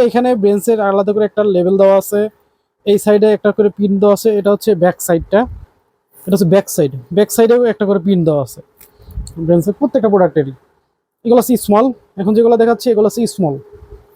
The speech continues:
এই যে এই যে একটা লেবেল দেওয়া,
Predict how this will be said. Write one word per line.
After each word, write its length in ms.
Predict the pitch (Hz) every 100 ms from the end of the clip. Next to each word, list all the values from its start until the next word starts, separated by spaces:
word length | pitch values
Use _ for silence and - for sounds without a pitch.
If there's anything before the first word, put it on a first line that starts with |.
| _ _ _ 175
এই 60 | 180
যে 120 | 220 233 _ _ _ _ _ _ _ _ _ _ _ _ _ _ _ _ _ -
এই 120 | 196
যে 60 | 185
একটা 160 | -
লেবেল 300 | 196 202 214 220
দেওয়া, 180 | 226